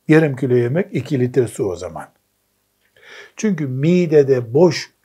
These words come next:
yer, mesela boş yer neye kastediyoruz? Ee, bir tabak daha fasulye geldi. Çok rahat onu da yiyorsun. Kusacak gibi olmuyorsun. Demek ki boş yer var midede. Sofradan bu şekilde kalkmayı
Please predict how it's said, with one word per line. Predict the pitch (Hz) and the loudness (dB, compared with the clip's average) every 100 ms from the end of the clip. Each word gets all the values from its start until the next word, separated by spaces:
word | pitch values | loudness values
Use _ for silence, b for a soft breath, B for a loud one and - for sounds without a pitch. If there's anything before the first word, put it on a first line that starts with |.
| _ | _
yer, | 131 123 101 - _ _ _ _ _ _ - | 2 2 2 -6 _ _ _ _ _ _ 0
mesela | 143 - 123 123 | 0 2 0 0
boş | 143 165 - | 2 0 2
yer | 214 131 139 | 4 4 2
neye | 160 131 | 2 2
kastediyoruz? | 131 113 - - 110 123 196 214 - b b b b b b - | 2 -2 -4 -10 -6 -4 -4 -6 -14 b b b b b b -2
Ee, | 131 135 | 0 4
bir | 240 | 2
tabak | 247 139 135 127 | 4 2 2 -2
daha | 139 160 | 0 0
fasulye | 175 151 - 147 131 | 2 -2 -4 -6 -4
geldi. | 113 120 151 | -2 -4 -2
Çok | 175 220 147 | 0 2 4
rahat | 151 175 | 2 2
onu | 170 156 | -2 -4
da | 156 | -4
yiyorsun. | 147 147 131 127 120 | -4 -4 -4 -6 -10
Kusacak | 143 123 - 131 - | -8 -6 -4 -6 -2
gibi | 143 | 6
olmuyorsun. | 190 151 131 113 104 107 90 _ _ - | 6 6 2 -4 -8 -14 -18 _ _ -4
Demek | 127 139 | -2 0
ki | 135 | 2
boş | 131 123 - | 2 2 0
yer | 123 | 0
var | 120 120 113 | 0 -2 -2
midede. | 101 95 92 90 - B B B | -8 -12 -12 -12 -14 B B B
Sofradan | - 196 202 165 196 180 | 4 6 6 2 2 2
bu | 202 | -2
şekilde | - 151 139 139 139 135 | -2 -4 -4 -2 -2 -2
kalkmayı | 139 127 - 123 120 120 | 0 0 -2 -4 0 0